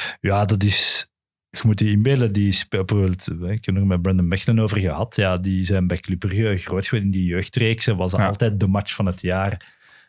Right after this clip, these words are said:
Speaker 1: Ehm, dus dat krijg je er niet zo snel uit, denk ik. Ehm, en
Speaker 2: Oké,
Speaker 1: ik denk dat dat
Speaker 2: top.
Speaker 1: bij Anderlecht, eh, ook wel zo is.
Speaker 2: Ja, we zijn niet alleen schrik van corona. Ja. <laughs> Evert, jij nog iets toe te voegen?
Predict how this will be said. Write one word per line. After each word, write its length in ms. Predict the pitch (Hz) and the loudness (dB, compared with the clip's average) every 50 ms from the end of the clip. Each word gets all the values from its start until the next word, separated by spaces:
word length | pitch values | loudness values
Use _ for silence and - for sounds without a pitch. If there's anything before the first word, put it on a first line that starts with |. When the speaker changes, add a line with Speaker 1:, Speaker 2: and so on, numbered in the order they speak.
| _ _ | _ _
Speaker 1:
Ehm, 640 | - 101 98 95 92 87 90 87 85 82 82 85 87 | -6 -4 -2 0 0 0 0 0 0 -2 -2 -2 -2
dus 100 | 92 98 92 | -2 0 0
dat 100 | 98 - | 0 0
krijg 180 | - 107 104 104 | 0 2 2 2
je 60 | 98 95 | 2 2
er 60 | 95 | 2
niet 100 | 104 101 | 2 2
zo 80 | - | 2
snel 300 | 127 - - 117 101 95 | 0 2 2 2 2 2
uit, 160 | 95 98 101 - | 2 0 0 0
denk 200 | 104 92 - - | 0 -2 -2 -2
ik. 180 | 87 - - | -6 -4 -2
Ehm, 120 | - 92 87 | -2 0 0
en 400 | 87 85 85 85 85 87 87 87 | 0 -2 -2 -2 -4 -4 -4 -2
Speaker 2:
Oké, 100 | - 92 | 0 0
Speaker 1:
ik 40 | |
denk 140 | 92 92 90 92 | 2 2 2 2
dat 60 | 120 | 2
dat 100 | 104 95 | 2 2
Speaker 2:
top. 100 | - 110 | 2 2
Speaker 1:
bij 100 | 95 95 | 2 4
Anderlecht, 540 | 95 104 107 107 117 95 92 - - - - | 4 4 4 2 2 0 -2 -4 -4 -4 -2
eh, 520 | 107 95 95 92 92 90 90 87 87 87 82 | 0 2 2 2 0 0 0 0 0 -2 -4
ook 180 | 92 95 - | -6 -6 -4
wel 160 | - 82 82 82 | -4 -4 -4 -4
zo 140 | 85 87 | -4 -4
is. 140 | 82 82 85 | -4 -4 0
Speaker 2:
Ja, 140 | - 113 110 | 2 2 4
we 60 | 110 | 4
zijn 160 | 104 107 107 | 4 4 4
niet 100 | 107 107 | 4 4
alleen 220 | 110 110 107 107 104 | 4 4 4 2 2
schrik 240 | - - 110 98 - | 0 0 -2 -2 -2
van 460 | - 107 98 95 95 95 95 95 - _ _ _ _ _ | 0 2 2 4 4 2 0 -2 -6 _ _ _ _ _
corona. 520 | - - 92 87 85 85 87 85 87 - _ _ - | -6 -4 0 0 2 2 2 2 0 -2 _ _ -2
Ja. 100 | 107 117 - - - - - - - - - - | 0 2 2 2 2 -2 -10 -14 -8 -4 0 2
<laughs> 140 | 147 110 104 117 - _ _ _ _ _ _ _ _ _ _ _ _ _ _ _ _ _ _ _ _ _ _ _ _ | 2 2 2 0 -4 _ _ _ _ _ _ _ _ _ _ _ _ _ _ _ _ _ _ _ _ _ _ _ _
Evert, 280 | - 131 135 143 139 - | -2 0 0 0 0 2
jij 120 | - 139 | 2 2
nog 80 | 147 160 | 4 4
iets 120 | 156 151 | 2 2
toe 120 | - - 156 | 0 0 0
te 100 | 170 165 | 0 2
voegen? 360 | 170 175 180 202 202 - | 2 2 2 0 -2 -6